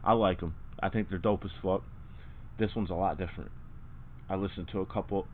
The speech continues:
you know, I, I did listen to a couple lines of this. I didn't listen to the whole thing 'cause we reacted, but, uh, I listened to a couple of lines of this, and, uh, yo, fam,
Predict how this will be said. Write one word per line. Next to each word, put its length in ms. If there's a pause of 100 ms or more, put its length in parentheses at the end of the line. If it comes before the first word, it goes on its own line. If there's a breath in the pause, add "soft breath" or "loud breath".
(120)
you 120
know, 80
I, 180
I 160
did 240
listen 280
to 80
a 40
couple 240
lines 260
of 60
this. 160
I 100
didn't 200
listen 240
to 80
the 80
whole 140
thing 260
'cause 200
we 140
reacted, 460 (680 loud breath)
but, 140
uh, 180 (300)
I 100
listened 280
to 100
a 80
couple 260
of 80
lines 240
of 80
this, 220
and, 120
uh, 180 (2500 loud breath)
yo, 120
fam, 320